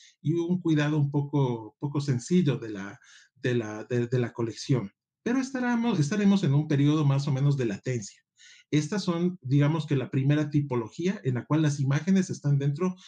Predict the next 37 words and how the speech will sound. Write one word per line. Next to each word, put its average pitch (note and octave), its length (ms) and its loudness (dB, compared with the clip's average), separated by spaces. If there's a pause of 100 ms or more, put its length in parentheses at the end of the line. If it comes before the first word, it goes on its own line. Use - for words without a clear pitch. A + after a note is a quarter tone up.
(160)
de C3+ 120 0
su D3 120 2
matriz, D3 540 2
de, A2+ 320 -6
de A#2+ 120 -4
la A#2+ 120 -2
matriz D#3 340 -2
de D#3+ 60 0
las - 160 -2
investigaciones B2 640 -6
paleontológicas. - 880 -12 (280)
En D3 140 4
este - 240 -2
tiempo F#3+ 320 4
de C3+ 100 2
latencia D3+ 560 -2
intermedio, D#3+ 680 0 (240)
ab-, D3+ 100 -2
surgirá F#3 440 2
una F#3+ 180 4
segunda, D#3 640 -2 (100)
eh, B2 380 0
tipología F3+ 640 0
en C3+ 160 0
la A#2+ 120 -4
cual F3 240 4
involucra E3 640 2 (300)
a B2+ 60 -4
las B2+ 180 -2
investigaciones C#3 760 0
históricas F#3 760 -2 (220)
y B2+ 240 0
de, B2+ 400 -2
y B2 140 -2
a A#2 120 -6
per-, C#3 240 -4
y B2+ 300 -4